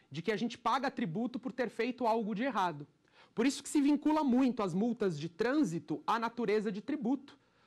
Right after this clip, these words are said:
Porque parece que eu tô pagando I P T U, tô pagando I P V A, tô pagando imposto de renda porque eu fiz algo de errado.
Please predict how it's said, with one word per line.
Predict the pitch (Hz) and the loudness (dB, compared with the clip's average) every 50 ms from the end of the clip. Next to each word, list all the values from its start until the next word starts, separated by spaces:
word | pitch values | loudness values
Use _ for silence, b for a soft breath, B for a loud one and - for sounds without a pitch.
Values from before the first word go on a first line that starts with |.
| b _ | b _
Porque | - 165 - 269 | -6 -4 -4 -4
parece | 269 - 285 269 262 254 277 302 302 - 269 | -2 0 0 2 2 2 0 0 -2 -4 -4
que | - 277 | -2 -2
eu | 240 | 0
tô | - 233 | 0 -2
pagando | 240 226 220 202 190 190 185 170 | -2 -2 -2 0 0 0 0 -2
I | 170 | -2
P | 170 185 175 | -2 -2 -2
T | 175 - 165 147 | 0 0 0 0
U, | 135 131 151 185 202 202 190 180 b b b b b _ - | 0 0 -2 -2 -2 -2 -4 -4 b b b b b _ -6
tô | 196 | -4
pagando | 180 202 196 180 170 180 175 175 | -2 -2 -2 0 0 0 0 0
I | 160 | 0
P | - 185 160 | 0 -2 -4
V | 139 151 139 120 | -2 -2 -2 0
A, | 127 147 175 185 185 175 | 2 2 2 2 0 0
tô | 170 - 175 | -2 -4 -4
pagando | - 185 180 180 185 180 170 | -4 -4 -2 -2 -2 -2 -2
imposto | 170 - 170 170 170 170 170 | -2 -2 -4 -4 -4 -6 -6
de | 147 165 156 | -4 -4 -2
renda | 151 170 196 208 214 | -2 -2 -4 -4 -4
porque | 220 226 185 - 226 | -6 -6 -6 -4 -6
eu | 214 | -6
fiz | - - 214 185 | -4 -6 -6 -4
algo | 190 196 196 180 180 | -4 -4 -4 -4 -6
de | 165 226 | -4 -6
errado. | 269 208 180 175 147 127 113 110 87 | -4 -4 -4 -4 -4 -4 -8 -12 -14